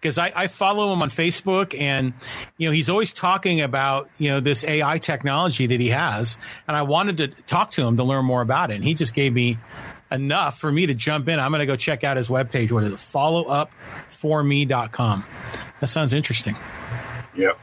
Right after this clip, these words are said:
Speaker 1: So.
Speaker 2: Yep.
Speaker 1: All right,
Speaker 2: He's a,
Speaker 1: Pete,
Speaker 2: he's a
Speaker 1: let's,
Speaker 2: cool
Speaker 1: uh,
Speaker 2: guy. I mean, he, <laughs> yeah, he, he is above reproach. I, I like,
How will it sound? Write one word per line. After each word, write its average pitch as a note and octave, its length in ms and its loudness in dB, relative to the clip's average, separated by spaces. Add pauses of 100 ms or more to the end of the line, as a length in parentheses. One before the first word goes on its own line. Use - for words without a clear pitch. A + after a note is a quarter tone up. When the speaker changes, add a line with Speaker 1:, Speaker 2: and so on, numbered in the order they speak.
Speaker 1:
So. A2 400 2
Speaker 2:
Yep. G2 200 2 (1400)
Speaker 1:
All C4 80 0
right, B3 100 2
Speaker 2:
He's B2+ 80 4
a, - 40 4
Speaker 1:
Pete, A3 180 0
Speaker 2:
he's C#3 120 2
a - 80 -6
Speaker 1:
let's, A3+ 200 0
Speaker 2:
cool F#3 120 2
Speaker 1:
uh, G3 140 4
Speaker 2:
guy. F3 440 4 (120)
I B2+ 40 -2
mean, C3 320 2 (220)
he, A#2 280 2 (840)
<laughs> - 800 -4
yeah, A2+ 280 2 (140)
he, C3 240 2 (160)
he B2+ 180 2
is A#2 360 0 (460)
above A2 460 0
reproach. A2+ 600 0
I, G2+ 120 4
I G2+ 220 2
like, G#2 300 0